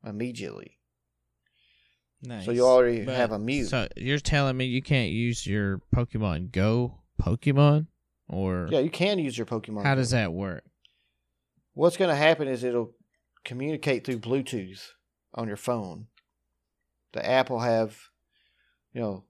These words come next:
Speaker 1: you can go into the Pokemon Go app and say, "I wanna transfer some Pokemon," and
Speaker 2: So
Speaker 1: switch and switch
Speaker 2: okay,
Speaker 1: and be
Speaker 2: so
Speaker 1: able to
Speaker 2: the
Speaker 1: communicate.
Speaker 2: Yeah.
Speaker 1: But you can also use that
Speaker 2: So the
Speaker 1: Pokeball
Speaker 2: app's gonna
Speaker 1: Plus.
Speaker 2: get updated. Pokeball Plus.
Speaker 1: You can also use the Pokeball Plus to transfer 'em over.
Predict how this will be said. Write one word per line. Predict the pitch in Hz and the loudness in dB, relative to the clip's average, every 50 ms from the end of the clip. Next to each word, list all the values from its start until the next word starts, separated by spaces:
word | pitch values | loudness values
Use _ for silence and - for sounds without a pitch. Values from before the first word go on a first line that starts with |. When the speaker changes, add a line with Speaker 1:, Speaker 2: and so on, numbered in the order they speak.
| _ 127 110 | _ -14 -10
Speaker 1:
you | 120 120 113 | -8 -8 -8
can | 120 - 120 113 | -8 -8 -10 2
go | 113 131 123 123 | 6 6 6 6
into | 120 123 135 127 | 6 2 0 0
the | 117 113 | 0 2
Pokemon | - 131 127 - 123 117 110 | 2 2 2 2 0 2 4
Go | 123 120 120 117 | 4 6 6 8
app | 113 113 107 | 6 6 4
and | 117 104 | 0 -4
say, | - 123 110 113 | -2 0 2 2
"I | 113 113 | 2 2
wanna | 113 113 110 104 | 0 -2 -4 -6
transfer | - 127 117 107 - - 104 | -4 -4 -6 -4 -4 -8 -8
some | - - - | -8 -2 2
Pokemon," | 135 127 127 - 113 117 113 110 113 110 110 110 | 2 2 2 0 -4 -2 -2 0 -2 -2 -4 -6
and | 113 - | -10 -6
Speaker 2:
So | - 131 | -4 4
Speaker 1:
switch | 156 160 156 147 - 139 | 6 6 6 6 2 -4
and | 123 | -6
switch | - 139 147 139 - | -2 -2 -2 0 0
Speaker 2:
okay, | 120 - 110 | -2 -2 0
Speaker 1:
and | 98 98 | 0 0
be | 120 | 0
Speaker 2:
so | 117 113 | 0 -2
Speaker 1:
able | 104 98 95 | -2 -2 -4
to | 69 | -4
Speaker 2:
the | 113 | -6
Speaker 1:
communicate. | - 127 127 117 110 - - 101 - - _ _ _ _ _ _ _ | -6 -6 -6 -6 -6 -8 -10 -10 -10 -12 _ _ _ _ _ _ _
Speaker 2:
Yeah. | - 92 95 78 69 - - - - - - _ | -10 -8 -6 -6 -8 -10 -12 -16 -20 -20 -20 _
Speaker 1:
But | - - | -12 -8
you | 139 135 | 2 8
can | 147 170 | 10 10
also | 196 196 190 | 10 10 6
use | 160 147 143 120 | 2 2 2 2
that | 139 131 - - | 2 2 4 4
Speaker 2:
So | 156 147 | 4 4
the | 147 | 4
Speaker 1:
Pokeball | 139 - 123 | 0 2 4
Speaker 2:
app's | 123 117 117 113 - | 4 6 6 4 4
gonna | - 110 107 | 2 2 2
Speaker 1:
Plus. | 107 | 2
Speaker 2:
get | 101 98 95 95 | 2 2 2 0
updated. | - - 87 85 64 - - _ _ _ _ _ _ _ _ _ _ _ _ _ _ _ _ _ | 0 -2 -4 -4 -6 -8 -14 _ _ _ _ _ _ _ _ _ _ _ _ _ _ _ _ _
Pokeball | - 143 117 - 123 92 110 104 101 - | -8 -8 -6 -6 -6 -6 -6 -6 -4 -2
Plus. | - 127 131 - - - - - - - - - | -2 -2 -2 -6 -8 -10 -10 -8 -8 -10 -12 -14
Speaker 1:
You | _ - | _ 4
can | 147 | 6
also | 175 185 - 202 | 6 6 6 4
use | 196 175 139 | 4 4 0
the | 151 | 2
Pokeball | - 165 160 151 160 143 139 123 117 - | 4 4 4 4 4 4 4 4 4 4
Plus | - - 247 208 - | 4 2 2 2 2
to | 160 | -4
transfer | - - 139 117 104 - 120 110 104 | -4 -4 -4 -4 -2 -4 -4 -4 -4
'em | 101 104 | -4 -6
over. | 101 107 107 107 107 98 - | -8 -8 -8 -10 -12 -12 -14